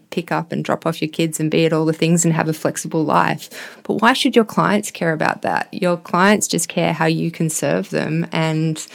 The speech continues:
I thought that was a really cool episode, and I was very motivated by that. I think I'm successful at it, but yeah, it's a really good reminder that, yeah, just because you want a flexible life doesn't mean that that should be your reason for having your business.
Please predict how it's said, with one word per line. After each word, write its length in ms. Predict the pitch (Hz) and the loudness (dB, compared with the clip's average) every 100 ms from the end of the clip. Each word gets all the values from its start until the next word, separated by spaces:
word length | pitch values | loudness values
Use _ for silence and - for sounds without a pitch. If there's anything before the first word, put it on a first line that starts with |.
| - - - | -18 -14 -8
I 80 | 165 | -4
thought 200 | 180 175 | -2 -2
that 140 | - | -2
was 160 | 202 190 | -2 -2
a 100 | 175 | -2
really 460 | 160 165 170 175 | 0 2 2 2
cool 460 | 165 - 170 156 156 | 0 -2 0 0 0
episode, 720 | 170 156 170 - - - - - | -4 -4 -4 -2 -2 -2 -6 -4
and 320 | 160 151 151 - | -2 -2 -4 -2
I 60 | 151 | 0
was 140 | 156 | 0
very 180 | 156 156 | 0 0
motivated 540 | 156 143 151 - - | 0 0 -2 -4 -4
by 120 | - - | -6 -4
that. 220 | - - - - | -4 -6 -10 -8
I 80 | 175 | 0
think 220 | 226 226 | 4 6
I'm 100 | 214 | 6
successful 500 | 208 160 160 160 165 | 6 2 0 2 4
at 140 | 160 170 | 6 6
it, 180 | - | 4
but 240 | - 151 - | 4 4 6
yeah, 160 | 185 | 6
it's 200 | 165 160 | 6 4
a 40 | 160 | 0
really 220 | 160 165 | 2 2
good 160 | 170 165 | 2 0
reminder 540 | 165 143 151 156 - | 0 0 -2 -2 -2
that, 340 | - - - - - | -2 -4 -6 -14 -10
yeah, 240 | - 151 | -6 -4
just 240 | - 165 - | -4 -4 -4
because 280 | 175 170 | 0 0
you 140 | 165 156 | 2 4
want 140 | 156 | 2
a 20 | |
flexible 420 | 156 - - - 156 | 2 -4 -6 -4 -2
life 380 | - 220 - - - - - | 0 0 -2 -10 -18 -18 -12
doesn't 280 | 165 - | -6 -2
mean 220 | 165 156 151 | 2 2 2
that 140 | - | 0
that 220 | - - | 0 -2
should 180 | - 151 | -6 -4
be 120 | 151 | -2
your 200 | 147 151 | 0 -2
reason 460 | 143 139 151 151 151 | -2 -2 -2 -4 -4
for 320 | - 143 147 - - - - | -4 -4 -4 -8 -20 -20 -14
having 360 | - 151 160 | -4 0 2
your 140 | 151 143 | 2 0
business. 640 | 143 147 - - - - | -2 -2 -4 -6 -10 -12